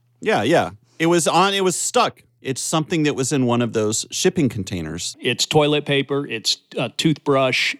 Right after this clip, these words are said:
Speaker 2: it's a bike.
Speaker 1: It's the stuff of life. It's the stuff of life.
Speaker 2: It's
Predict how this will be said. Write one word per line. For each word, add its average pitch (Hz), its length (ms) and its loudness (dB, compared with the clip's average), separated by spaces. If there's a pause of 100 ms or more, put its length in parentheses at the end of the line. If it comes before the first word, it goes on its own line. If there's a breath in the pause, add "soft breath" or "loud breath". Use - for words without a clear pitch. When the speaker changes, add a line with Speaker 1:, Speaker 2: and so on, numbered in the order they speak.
Speaker 2:
it's 110 400 -2 (120)
a 110 100 -2
bike. 117 580 -2 (180 soft breath)
Speaker 1:
It's - 80 -10
the 196 80 -4
stuff - 360 2
of 226 120 2
life. 233 520 2 (100)
It's 170 180 -6
the 175 120 -4
stuff - 440 0
of 156 140 -2
life. 139 580 0 (140)
Speaker 2:
It's - 360 0